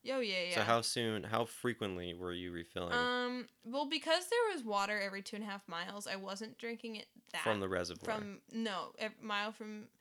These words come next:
Speaker 1: there was water every two and a half miles at the aid stations.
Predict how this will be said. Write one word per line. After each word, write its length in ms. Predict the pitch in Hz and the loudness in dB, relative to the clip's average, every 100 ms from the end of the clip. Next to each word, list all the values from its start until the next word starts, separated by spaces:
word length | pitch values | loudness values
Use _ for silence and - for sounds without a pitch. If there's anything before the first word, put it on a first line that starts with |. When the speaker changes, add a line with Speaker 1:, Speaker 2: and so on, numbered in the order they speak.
| _ _ _ - | _ _ _ 0
Speaker 1:
there 100 | 233 | 4
was 140 | 240 | 4
water 240 | 233 233 262 | 6 4 4
every 180 | 262 247 | 2 0
two 100 | 247 | 0
and 100 | 226 | 0
a 20 | |
half 140 | 202 | -2
miles 300 | 202 190 185 | 0 -2 -2
at 60 | 190 | -8
the 100 | - | -8
aid 180 | 185 185 | -6 -6
stations. 720 | - 202 190 - - - | -8 -10 -10 -12 -14 -16